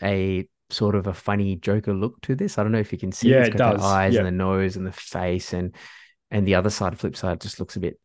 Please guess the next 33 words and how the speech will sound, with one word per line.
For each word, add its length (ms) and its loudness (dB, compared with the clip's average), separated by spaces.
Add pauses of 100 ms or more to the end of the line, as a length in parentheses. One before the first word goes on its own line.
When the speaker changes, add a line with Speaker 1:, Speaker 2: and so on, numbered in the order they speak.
Speaker 1:
I 120 -10
don't 100 -4
know, 80 -2
it, 240 -4
it 80 -8
sort 220 -2
of 140 -4
looks, 360 -6
um, 460 -8 (420)
very 320 0
industrial, 880 -2 (260)
um, 400 -4
with 160 -4 (240)
the, 420 -2 (800)
y-, 220 -16 (100)
you 140 -4
know, 120 -2
with, 160 -2
with 200 -6
the, 220 -4 (640)
the 60 -4
lugs, 480 0
and 180 -2
it, 160 -4
it's 300 -12
not, 260 0 (240)
it's, 380 -10
it's 240 -8
so 340 2
far 320 0
away 440 -2
from 340 -6
the 100 -6